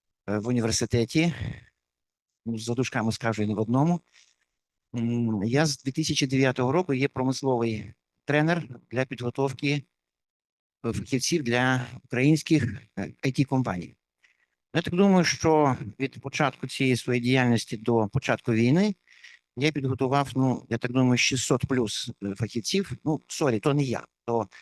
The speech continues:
це цілий комплекс. Але я, напевно, був як, е, остріє коп'я. Е, ось, е, тому маю в цьому плані дуже великий досвід. І зараз хочу поділитися, згідно тематики нашої сьогоднішньої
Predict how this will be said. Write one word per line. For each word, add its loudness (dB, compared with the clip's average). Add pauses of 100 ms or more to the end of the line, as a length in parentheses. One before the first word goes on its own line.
(360)
це -2
цілий 0
комплекс. -2
Але -2
я, 2
напевно, 0
був -2
як, -4
е, -8 (960)
остріє 0
коп'я. -2 (1080)
Е, -4 (320)
ось, -6 (100)
е, -6
тому 2
маю 0
в -4
цьому 0
плані 2
дуже -2
великий 0
досвід. -4 (1120)
І -6
зараз 2
хочу 2
поділитися, 4 (580)
згідно 2 (220)
тематики 0
нашої -2
сьогоднішньої -2